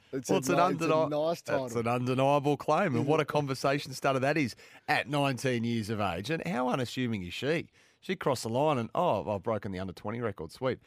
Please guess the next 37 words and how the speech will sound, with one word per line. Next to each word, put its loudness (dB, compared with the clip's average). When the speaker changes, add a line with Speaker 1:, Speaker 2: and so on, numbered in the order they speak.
Speaker 1:
No, 2
no, 2
you've -2
broken -2
the -4
whole -2
box -6
and -10
dice -4
here. -14
Speaker 2:
You're -4
it. -6
Speaker 1:
This -2
is -4
it, 0
Speaker 2:
So, -2
Speaker 1:
the -4
big 2
Speaker 2:
yeah, 2
Speaker 1:
one. 4
Speaker 2:
so -4
we're 0
loaded. 4
We'll 2
talk 0
some 0
footy 0
as 0
well, 2
because, -4
uh, 2
what, -6
what -2
has -4
happened -4
is -8
that, -6